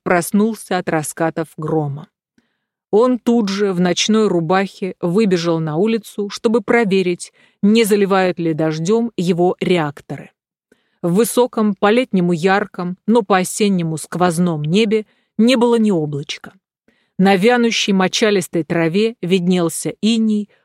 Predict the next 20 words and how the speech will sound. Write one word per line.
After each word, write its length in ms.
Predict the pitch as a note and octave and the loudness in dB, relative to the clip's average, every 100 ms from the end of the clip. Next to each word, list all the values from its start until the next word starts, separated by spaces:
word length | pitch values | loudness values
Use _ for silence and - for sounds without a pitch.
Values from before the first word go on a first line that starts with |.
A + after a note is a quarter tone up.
| _ | _
пахло 380 | A3+ A3+ - E3+ | 2 2 0 -2
морозом, 720 | D#3 D3+ F#3 A#3 G#3 G#3 G3+ _ _ - | -2 -2 0 -2 -2 -4 -4 _ _ -2
но 200 | B3+ C#4 | 0 0
солнце 540 | - A3 A3 G3+ G#3 | 0 0 0 -2 -4
припекало 640 | - G3 F#3+ F3 E3+ E3 D#3 | -2 -2 0 -2 -2 -2 -2
спину. 600 | - - D3+ C#3+ C#3 D#3 _ _ _ _ _ _ | -6 -10 -8 -8 -8 -14 _ _ _ _ _ _
На 200 | F#3 G3+ | 4 4
заваленке, 760 | F#3+ F#3+ A3 A#3 F3 D#3 - D#3 | 4 2 2 2 0 -4 -8 -12
чуть 320 | - G#3+ - | -6 -6 -2
поодаль 540 | G3 F#3 A3 F#3 F3 | 0 2 2 2 0
от 120 | E3+ | -2
химических 720 | - G3+ G3+ - E3+ - D3+ D#3 | -2 0 0 -2 -8 -10 -10 -4
бочек, 540 | D#3 A#3 - A3+ - _ _ - | -2 -2 -2 -6 -8 _ _ -2
вопреки 520 | F3 G#3+ A#3+ G#3+ A#3+ | 0 2 0 0 0
требованиям 680 | - G#3 G3+ E3+ E3+ E3 D3+ | 2 2 2 2 0 -2 -2
безопасности, 960 | D#3+ D#3 D3 A3+ A#3+ A3 G#3 - F#3+ - _ _ | -2 -2 0 -2 0 -4 -4 -6 -8 -8 _ _
подполковник 880 | G#3+ G#3+ F#3 F3 A#3 A#3+ A3+ A3 G3+ | -2 2 2 2 0 2 0 0 0
задумчиво 800 | F3+ F#3 F3+ G3 F#3 - F#3 F3 | 0 2 2 0 -2 -4 -4 -2
курил 380 | - E3 D#3+ D#3+ | 0 0 0 -2
трубку. 720 | D#3+ D3+ C#3+ - - D#3 | -2 -2 -4 -10 -12 -12